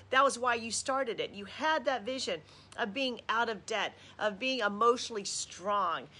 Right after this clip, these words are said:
and free, of having your dream home, of, of being able to retire without stress, of being able to put your kids through college. That dream, get so clear in that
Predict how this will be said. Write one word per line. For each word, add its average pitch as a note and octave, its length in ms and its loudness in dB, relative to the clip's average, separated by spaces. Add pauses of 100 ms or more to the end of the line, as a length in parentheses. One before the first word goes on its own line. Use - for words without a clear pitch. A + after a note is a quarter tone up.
(120)
and G3+ 200 -4
free, G3+ 500 -4 (260)
of G3 160 -2
having B3+ 380 -2
your A#3 140 -8
dream A3+ 400 -4
home, F#3+ 260 -6
of, E3+ 120 -2
of G3+ 180 -2
being C4+ 160 -4
able C4+ 220 -2
to - 200 -10
retire A3 1120 0 (280)
without B3 540 2
stress, - 800 -2 (200)
of G#3 120 -2
being C#4+ 180 -2
able D#4 160 4
to A#3+ 60 0
put C4+ 180 -6
your B3 80 -4
kids D#4 480 -6
through G#3 160 -10
college. G#3+ 500 -2 (260)
That C4+ 300 2
dream, D4+ 480 -4 (380)
get - 220 -4
so D4+ 480 4
clear C#4 400 -4
in D#4+ 140 -2
that F4 260 2